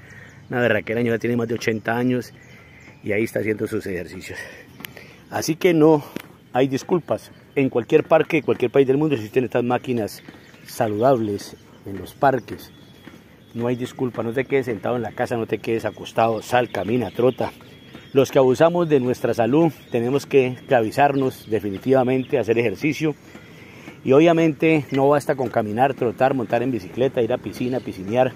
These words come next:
venir a los parques. Tenemos que combinarlo con mermar en las bebidas azucaradas, carbohidratos, grasas y tomar bastante agua, mínimo tres litros de agua.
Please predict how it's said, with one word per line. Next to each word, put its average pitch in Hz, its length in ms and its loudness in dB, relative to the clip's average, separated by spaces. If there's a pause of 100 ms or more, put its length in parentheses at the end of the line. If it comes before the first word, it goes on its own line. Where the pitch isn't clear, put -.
(920)
venir 113 280 2
a 135 40 4
los 117 160 -2
parques. 143 640 -2
Tenemos 127 260 -2
que 147 120 -2
combinarlo 135 640 4
con 135 360 4 (560)
mermar 117 320 0
en 147 60 4
las 139 100 4
bebidas 117 320 0
azucaradas, 120 580 -2
carbohidratos, 110 600 -2
grasas 127 480 0
y 123 100 4
tomar 123 300 4
bastante 131 420 2
agua, 135 300 4
mínimo 143 320 0
tres 127 200 -2
litros 127 240 -2
de 110 120 2
agua. 101 300 -2